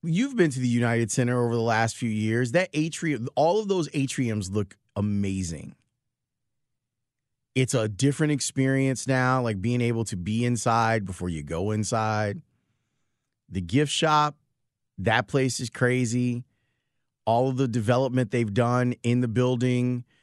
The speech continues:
with, uh, Stadium Network being in there.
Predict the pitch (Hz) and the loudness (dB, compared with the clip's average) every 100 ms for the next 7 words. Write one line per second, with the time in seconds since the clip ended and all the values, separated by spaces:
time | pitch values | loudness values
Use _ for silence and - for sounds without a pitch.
0 | _ _ 90 110 107 - 98 92 87 85 | _ _ -4 -2 -2 -2 -2 0 -2 -4
1 | - - 139 135 147 147 156 165 - _ | -4 0 0 2 0 0 -2 -6 -12 _
2 | _ _ _ 131 143 147 156 147 139 135 | _ _ _ 0 0 0 0 0 0 0
3 | 147 147 147 143 143 143 143 143 151 | 0 2 2 2 2 2 0 -2 -4